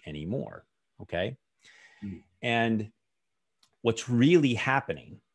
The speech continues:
Speaker 1: is that God is beginning to actually get closer to you. And so John of the Cross will use the analogy of looking at the sun. And if you stare at the sun, Matthew, what happens?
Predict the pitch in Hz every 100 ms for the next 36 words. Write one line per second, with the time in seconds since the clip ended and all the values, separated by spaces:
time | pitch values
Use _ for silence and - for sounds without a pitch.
0 | _ _ _ _ _ - 107 98 98 90
1 | 107 110 117 120 101 92 92 104 98 92
2 | 110 98 - 92 85 80 - - 131 107
3 | - 65 - _ _ - 92 78 69 62
4 | _ _ _ _ _ - 90 95 90 110
5 | 123 120 110 107 101 92 110 120 107 104
6 | 101 107 107 87 85 85 82 101 - 95
7 | 85 78 - - 76 65 57 - _ _
8 | _ _ _ _ - 92 90 - 80 120
9 | 165 - 143 135 123 - 85 - 120 107
10 | 78 73 85 90 85 95 98 85 - 64
11 | -